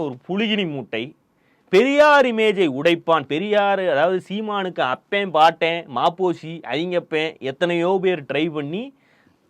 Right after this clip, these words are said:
மண்ணுக்குள் புழு எண்ணி கொண்டிருக்கிறார்கள், இல்லையா? இவன் வந்து இவனை வச்சு உடைக்க முடியும்னு நீங்க நினைச்சதுக்கே உங்களுக்கு வந்து தனியா ஒரு அஞ்சலி கூட்டம் தான் நடத்தணும். இன்னைக்கு புரிந்து கொள்கிறார்கள். தி மு க பெரியாரின் தோளில் ஏறி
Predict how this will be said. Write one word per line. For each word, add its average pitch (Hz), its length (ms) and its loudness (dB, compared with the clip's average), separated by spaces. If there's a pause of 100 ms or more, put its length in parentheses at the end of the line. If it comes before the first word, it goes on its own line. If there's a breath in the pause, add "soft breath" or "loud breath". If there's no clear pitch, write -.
(280)
மண்ணுக்குள் 233 640 -2
புழு 220 280 -4
எண்ணி 196 180 -4
கொண்டிருக்கிறார்கள், 107 680 -10 (200)
இல்லையா? 131 340 2 (540 soft breath)
இவன் 269 360 0
வந்து 254 240 0
இவனை 226 280 2
வச்சு 226 260 -2
உடைக்க 202 340 0
முடியும்னு 196 420 -6
நீங்க 151 160 -8
நினைச்சதுக்கே 220 720 -2
உங்களுக்கு 156 360 -4
வந்து 147 140 -8
தனியா 147 360 -4
ஒரு 113 140 -4
அஞ்சலி 127 280 -10
கூட்டம் 107 300 -12
தான் 98 340 -6
நடத்தணும். 92 360 -16
இன்னைக்கு 208 220 -4
புரிந்து 262 300 -6
கொள்கிறார்கள். 123 520 -4 (600 soft breath)
தி 254 160 -2
மு 269 220 -4
க 180 220 0
பெரியாரின் 214 640 -2
தோளில் 202 380 0
ஏறி 143 280 -4